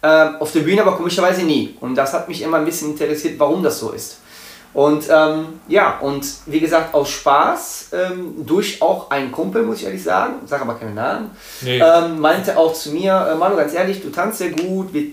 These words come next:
Speaker 1: wir betteln uns einfach hier in den Clubs, einfach just for fun. Ich gehe in ein College für Performing Arts, also wirklich für ausführliche Künste, bedeutet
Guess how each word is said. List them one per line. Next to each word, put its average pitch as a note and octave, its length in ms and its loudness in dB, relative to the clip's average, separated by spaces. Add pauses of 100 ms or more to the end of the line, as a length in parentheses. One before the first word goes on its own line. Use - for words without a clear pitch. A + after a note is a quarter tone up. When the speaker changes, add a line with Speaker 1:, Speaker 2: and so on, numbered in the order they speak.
Speaker 1:
wir C#3+ 180 -4
betteln F3+ 280 0
uns E3+ 120 -6
einfach E3+ 280 -6
hier E3 160 0
in D3+ 60 -2
den C#3 140 -6
Clubs, - 380 0
einfach D#3 260 -2
just D#3 140 -8
for C3+ 100 -6
fun. F#3 280 -2 (420)
Ich A#3+ 320 0
gehe G3+ 280 8
in D#3+ 180 0
ein A#2+ 320 -4
College G#3+ 400 2 (360)
für E3+ 180 0
Performing G3 640 0
Arts, - 400 -8
also A#2+ 200 -10
wirklich D#3 260 -4
für - 180 -2
ausführliche D#3+ 460 -2
Künste, E3+ 340 -4
bedeutet C3+ 520 0